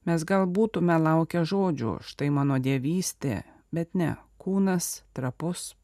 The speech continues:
ir pažeidžiamas. Kūne telpa visa, kas vieną žmogų sujungia su kitu. Žodis, žvilgsnis, gestas, klausimasis, širdis. Todėl jis mums ir dovanojo savo kūną,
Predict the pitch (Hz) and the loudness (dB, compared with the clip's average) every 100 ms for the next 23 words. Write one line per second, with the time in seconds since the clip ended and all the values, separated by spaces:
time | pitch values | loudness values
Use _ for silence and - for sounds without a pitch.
0 | - 180 - 180 175 170 135 113 95 - | -8 -6 -4 -4 0 -2 -2 -4 -4 -6
1 | - - - _ _ _ - 214 214 180 | -10 -12 -14 _ _ _ -6 0 4 4
2 | 113 - 131 123 110 120 131 165 - 180 | 2 0 -2 0 -2 0 0 0 0 0
3 | 165 - 135 127 - 127 120 117 - 151 | 0 -2 -6 -4 -2 0 2 0 0 0
4 | 180 180 160 165 160 156 156 147 - 156 | 0 -2 -2 0 2 4 2 0 -4 -6
5 | 175 - 190 151 - _ _ _ - 160 | -8 -4 -2 -2 -4 _ _ _ -8 0
6 | 170 170 151 165 - - 143 143 143 156 | 2 2 2 0 0 -4 -6 -4 0 0
7 | 151 - 151 156 143 - 147 147 147 139 | -2 -2 2 2 0 -4 -2 0 0 -2
8 | - 151 139 - - 151 147 143 139 151 | -4 -4 -4 -8 -6 -2 0 -2 0 2
9 | 143 139 151 143 - - 160 156 180 156 | 2 -2 -4 -6 -8 -4 -4 -2 -2 -2
10 | - - - _ _ - 156 165 160 170 | -2 -6 -12 _ _ -2 4 4 4 2
11 | 165 - 170 170 - - 156 156 160 160 | 0 2 4 4 2 0 0 2 2 4
12 | 165 180 208 202 190 - 147 160 151 - | 4 2 2 0 0 -2 0 0 -2 0
13 | 185 147 107 - | 2 2 2 -2